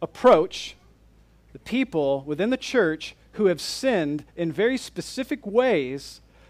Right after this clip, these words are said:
that the holiness code and the civil laws give detailed instruction about how to handle that? Does Paul say,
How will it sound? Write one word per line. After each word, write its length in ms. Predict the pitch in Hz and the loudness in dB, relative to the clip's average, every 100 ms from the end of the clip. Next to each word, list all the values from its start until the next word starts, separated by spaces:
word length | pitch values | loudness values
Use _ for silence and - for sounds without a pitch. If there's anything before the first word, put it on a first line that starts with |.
| - | -6
that 340 | 160 190 180 - - _ - - _ - | 4 6 6 2 -20 _ -20 -20 _ -6
the 100 | 160 | -2
holiness 480 | 165 302 320 175 - | 2 4 4 2 -2
code 440 | - 151 151 208 - - | -2 0 0 -2 -6 -10
and 180 | 156 143 | -8 -8
the 60 | |
civil 320 | 135 - 220 175 | -6 -2 2 4
laws 500 | 233 247 180 165 - - 160 | 6 6 6 2 -6 -20 -4
give 400 | 160 202 196 - _ 151 - | 2 4 4 -2 _ -20 -4
detailed 640 | 214 277 294 269 262 240 | 2 4 4 2 4 4
instruction 600 | 226 - - 247 - 185 | 2 -2 0 0 0 -2
about 260 | 165 175 139 | 2 2 4
how 140 | 196 | 2
to 80 | 196 | 2
handle 320 | 190 196 143 | 2 0 -2
that? 200 | 120 - _ _ _ - _ _ _ _ _ _ _ - | -6 -12 _ _ _ -20 _ _ _ _ _ _ _ -4
Does 160 | 185 | -4
Paul 300 | - 233 262 | 0 4 4
say, 440 | 262 196 156 156 | 4 2 2 2